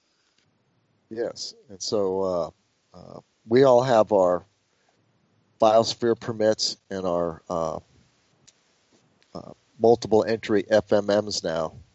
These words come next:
So the case we're stopped by the Mexican Navy, we can show them that we didn't come by water, that we actually entered by land. And then I usually keep my receipt from the launch ramp so that they can actually see, "Yep, I actually launched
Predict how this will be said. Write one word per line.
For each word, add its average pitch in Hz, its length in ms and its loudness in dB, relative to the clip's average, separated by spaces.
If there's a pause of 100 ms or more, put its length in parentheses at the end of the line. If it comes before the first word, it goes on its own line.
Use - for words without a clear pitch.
(120)
So 101 220 0
the 87 80 -6
case 127 280 0
we're 107 120 0
stopped 110 360 2
by 104 120 4
the 95 80 -6
Mexican 101 500 -6
Navy, 107 320 -2
we 95 160 -6
can 101 120 -16
show 110 280 2
them 101 160 -6
that 92 140 0
we 101 80 -6
didn't 117 320 -2
come 123 260 -2
by 95 220 2
water, 95 480 2
that 92 120 -6
we 98 140 -6
actually 101 360 -6 (100)
entered 104 360 -6
by 90 180 0
land. 87 500 -8 (680)
And 98 140 -2
then 101 80 0
I 98 80 4
usually 113 320 4
keep 123 240 0
my 101 120 2
receipt 110 560 0 (100)
from 95 300 0 (180)
the 95 60 -2
launch 104 400 0
ramp 87 240 -8 (680)
so - 220 -8
that 92 240 -2 (140)
they 98 120 -2
can 98 160 -6
actually 98 360 -2
see, 101 440 0 (220)
"Yep, 98 240 2 (140)
I 92 160 -10
actually 101 360 -2
launched 95 460 0